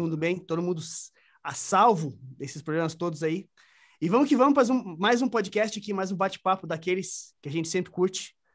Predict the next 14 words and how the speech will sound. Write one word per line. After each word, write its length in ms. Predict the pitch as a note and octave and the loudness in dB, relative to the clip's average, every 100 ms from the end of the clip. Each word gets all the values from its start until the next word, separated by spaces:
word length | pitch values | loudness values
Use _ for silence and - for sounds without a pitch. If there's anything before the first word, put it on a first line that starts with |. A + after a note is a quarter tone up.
| _ | _
Solto, 540 | - - G#3+ A3+ A#3 - | -12 2 6 6 4 -10
extrovertido, 760 | - F#3+ F3 E3 - G#3+ G3+ - _ _ _ - | -4 -2 0 -2 -2 -4 -6 -12 _ _ _ -4
muita 220 | G3 G#3 | -2 0
bobagem, 500 | F3 C#3+ E3 G#3 F3+ | 0 2 4 4 2
muita 180 | F#3+ F#3 | -2 -2
risada 560 | E3+ D3+ E3+ F3+ F3+ - | -2 0 0 -2 -8 -4
e 80 | E3 | -2
muita 240 | F#3 F#3 | -2 -2
música 360 | E3 E3 G3+ G3 | 0 0 0 -2
e 20 | |
muita 180 | E3+ D#3+ | -6 -6
guitarra. 540 | D#3 - C#3+ A#2+ G#2 - - | -10 -6 -4 -4 -8 -18 -10
Beleza, 300 | C3 A3+ A3 | 0 0 2
gurizada? 360 | F#3 D3+ C3 | -2 -2 -4